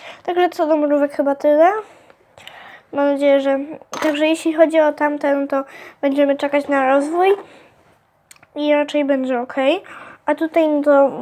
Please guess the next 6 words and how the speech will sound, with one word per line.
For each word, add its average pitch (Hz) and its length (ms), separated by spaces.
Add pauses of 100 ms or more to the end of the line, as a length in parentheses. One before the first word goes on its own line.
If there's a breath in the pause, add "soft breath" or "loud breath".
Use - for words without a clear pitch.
tutaj 302 280
masorki 277 560
się, - 160
się - 280
mają 269 500
świetnie. 269 600